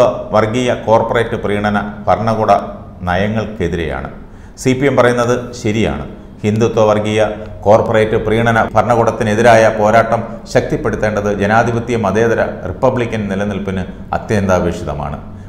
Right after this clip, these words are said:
ഉത്തരേന്ത്യയിലും മറ്റും നേരത്തെ മുഖ്യധാരാ സമൂഹം ഞെട്ടലോടെ മാത്രം കാണുകയും കേൾക്കുകയും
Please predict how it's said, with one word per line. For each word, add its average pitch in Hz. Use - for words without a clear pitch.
ഉത്തരേന്ത്യയിലും 151
മറ്റും 131
നേരത്തെ 127
മുഖ്യധാരാ 123
സമൂഹം 113
ഞെട്ടലോടെ 120
മാത്രം 104
കാണുകയും 104
കേൾക്കുകയും 123